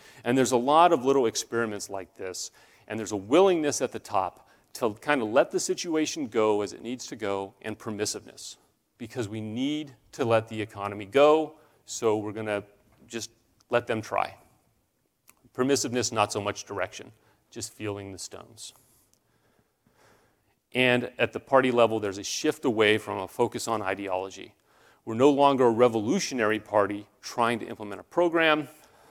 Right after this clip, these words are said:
We are a ruling party trying to govern a state. So there's a shift in focus there, and the economy begins to turn and come around. Of course, Mao never went away completely.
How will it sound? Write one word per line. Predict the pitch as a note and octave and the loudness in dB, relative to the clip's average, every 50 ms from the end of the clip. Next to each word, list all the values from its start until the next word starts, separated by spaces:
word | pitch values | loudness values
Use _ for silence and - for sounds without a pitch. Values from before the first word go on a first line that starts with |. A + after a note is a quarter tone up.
| _ _ _ _ _ _ _ _ _ _ _ _ _ _ _ _ - | _ _ _ _ _ _ _ _ _ _ _ _ _ _ _ _ -4
We | A#2+ A#2 | 0 2
are | A2 A2+ | 2 2
a | A2 | 2
ruling | G2+ F#2+ G2+ A2 A#2+ A2+ A2 G#2+ G2+ | 0 -2 -4 -4 -4 -4 -6 -8 -10
party | - - G#2 G2+ F#2+ G2 G2 F#2+ - _ _ _ _ | -6 -4 -4 -2 -2 -4 -8 -12 -16 _ _ _ _
trying | - - A2+ G#2 G2 G2 F#2+ | -10 -4 -2 -2 -2 -2 -4
to | G2 | -4
govern | F2+ G2+ G2 F2+ G2 G2 F#2 | -4 -4 -4 -2 -4 -8 -8
a | |
state. | F2+ - - - G2 - - - - _ _ _ _ _ _ _ _ _ _ - | -8 -6 -4 -2 -2 -4 -4 -10 -18 _ _ _ _ _ _ _ _ _ _ -20
So | - - G#2 | -16 -14 -12
there's | G2 G#2 G2+ | -12 -12 -10
a | - | 0
shift | - F#3 F3+ - - | 2 2 2 2 2
in | E3 D#3 C3 | -2 -2 0
focus | - C3+ B2+ A#2 - A#2+ - | 0 0 0 0 -2 -6 -8
there, | - B2+ A#2 A2+ A2+ A2 - - - - _ - | -4 0 2 2 2 2 0 -6 -18 -20 _ -14
and | A2+ A2+ | -10 -4
the | A#2+ B2 | -2 -2
economy | B2 A#2+ - C#3 C#3+ C#3 C3+ C3+ C3 B2 | -2 0 2 2 2 4 2 2 -2 -2
begins | A#2 A2 G#2+ G#2 A2+ A2 G2+ - | -4 -6 -6 -6 -6 -6 -6 -10
to | - - | -14 -16
turn | - - G#2 G2+ G2 G2 G2 - _ _ _ _ _ | -12 -8 -4 -4 -4 -4 -8 -12 _ _ _ _ _
and | - G#2 G2+ | -14 -12 -12
come | - G2+ G2 F#2+ | -10 -12 -12 -10
around. | F#2+ F#2+ F#2 F#2 F2+ - _ _ _ _ _ _ _ _ _ _ _ _ _ _ _ _ _ _ _ _ | -10 -12 -12 -12 -14 -18 _ _ _ _ _ _ _ _ _ _ _ _ _ _ _ _ _ _ _ _
Of | - - | -20 -8
course, | - D#3 E3 D#3 - F3 | -4 -2 -2 -2 -2 -4
Mao | F3+ G3 A3 C4 D4 | -4 -4 -2 -2 -2
never | C4 A#3 G#3+ G3 F#3+ F3+ | -2 0 0 2 4 2
went | F3 F#3 F3 | 2 2 0
away | D#3 D3+ D3+ D#3+ - | -2 0 -2 -2 -2
completely. | - B2 A2 A2+ D3+ D#3+ D#3+ - - - - | -4 -8 -8 -6 -4 -4 -4 -4 -8 -12 -14